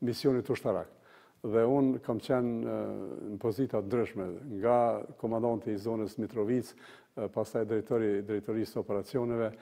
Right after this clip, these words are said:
deri në vitin dy mijë e njëmbëdhjetë, kur e kom marrë, e, detyrën e drejtuesit të Forcës së Sigurisë Kosovës, dhe në mandatin tim, e, dy mijë e njëmbëdhjetë ka filluar rishikimi strategjik i sektorit sigurisë, në veçanti rishikimi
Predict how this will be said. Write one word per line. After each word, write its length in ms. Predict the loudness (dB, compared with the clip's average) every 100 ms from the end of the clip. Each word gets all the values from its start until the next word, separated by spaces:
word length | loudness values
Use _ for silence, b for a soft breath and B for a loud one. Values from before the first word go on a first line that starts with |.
| B B -2
deri 300 | 4 6 4
në 80 | 2
vitin 300 | 0 -2 -2
dy 120 | 0
mijë 140 | 0 0
e 20 |
njëmbëdhjetë, 380 | -2 0 0 0
kur 180 | 0 2
e 60 | -2
kom 180 | -2 0
marrë, 220 | 0 -2
e, 560 | -14 -20 _ _ -2 0 0 0
detyrën 400 | 0 0 0 0
e 100 | -2 -4 -8 -6
drejtuesit 560 | -4 -2 -2 -2 -8 -6
të 100 | -4 -2 -4 -6 -10 -6
Forcës 300 | -2 0 -2
së 40 | -6
Sigurisë 320 | -4 -2 -4
Kosovës, 480 | -8 0 2 2 -2 B B B _
dhe 240 | 0 2 4
në 180 | 4 4 2
mandatin 560 | 2 4 4 2 2
tim, 240 | 2 2 -2 B B B -4
e, 180 | -2
dy 220 | 0 0 2
mijë 160 | 2
e 80 | 2
njëmbëdhjetë 420 | 0 2 2 2
ka 140 | -2 -2
filluar 320 | 0 0 0
rishikimi 480 | -2 -4 -2 -2 -2
strategjik 480 | -2 -2 -2 -2
i 80 | -4
sektorit 400 | -6 -2 -2 -2
sigurisë, 500 | -4 -2 -2 -2 -2
në 160 | -2 -2
veçanti 420 | -2 -4 -2 -2
rishikimi 600 | -2 -4 -4 -2 -2